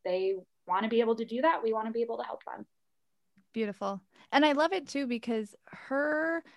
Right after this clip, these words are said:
Speaker 2: you know, there are tons of incredible organizations out there, um, that our listeners here are gonna get to hear from organizations and people all over the, really the world who are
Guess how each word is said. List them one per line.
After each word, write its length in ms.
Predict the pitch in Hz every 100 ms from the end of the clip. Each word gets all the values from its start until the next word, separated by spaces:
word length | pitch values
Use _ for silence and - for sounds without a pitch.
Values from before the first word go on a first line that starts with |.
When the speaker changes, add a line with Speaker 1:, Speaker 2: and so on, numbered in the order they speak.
| _
Speaker 2:
you 80 | 247
know, 60 |
there 140 | 262 339
are 180 | 233
tons 720 | 226 - - 269 277 269 247 226
of 160 | 202
incredible 560 | 214 208 214 214 208 196
organizations 760 | 196 202 196 196 196 - 202 -
out 260 | 190 190
there, 380 | - - 110 190 - - _ _
um, 200 | - 190 190
that 200 | 196 - _
our 160 | 214 214
listeners 440 | 208 - 202 196
here 340 | 208 196 196 190
are 20 |
gonna 300 | 196 190 190 - - 262
get 140 | 277
to 80 | 277
hear 380 | 269 254 226 214
from 480 | 220 220 214 208 -
organizations 680 | 233 226 220 214 - 226 208
and 100 | 208
people 220 | 233 214
all 200 | 165 208
over 140 | 208 208
the, 260 | 202 196 - - -
really 160 | 359 415
the 120 | 233
world 480 | 220 233 208 190 208 -
who 200 | 214 208
are 400 | 196 190 190